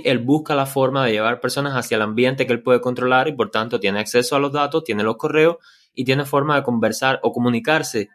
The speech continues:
directamente con, con sus suscriptores. Es decir, que, y eso es en el sistema más tradicional, que es una lista de correo,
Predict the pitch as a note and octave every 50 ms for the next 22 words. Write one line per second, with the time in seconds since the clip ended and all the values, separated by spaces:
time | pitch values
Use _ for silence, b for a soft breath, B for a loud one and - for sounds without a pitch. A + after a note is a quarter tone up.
0 | _ - B2 A#2 B2 A#2+ - B2+ B2 B2+ B2+ B2+ A#2+ A#2 A2 G#2 G2 - - G2+
1 | A2 - - A2 - A#2+ - - A2 G2 - G2+ F2+ D#2 - _ b b b b
2 | b b b b _ - - A#2+ A#2 A2+ A2+ G#2+ G#2+ - B B B B B -
3 | C3+ C3+ C#3 D3 C#3+ D3 E3 G3 G#3+ G#3 G3+ F#3 E3+ D#3+ D#3+ D#3 C#3 C#3+ D#3 D#3
4 | F3 F3+ D#3+ D3 D#3 - E3 D#3+ C#3+ C#3 C3+ A#2 A2+ C#3 D3+ C#3 A#2 - - G#2+
5 | A#2 B2 C#3 A#2+ A#2+ C3+ C3+ - C#3 A#2+ - G#2+ G#2+ - A2+ A2 F2+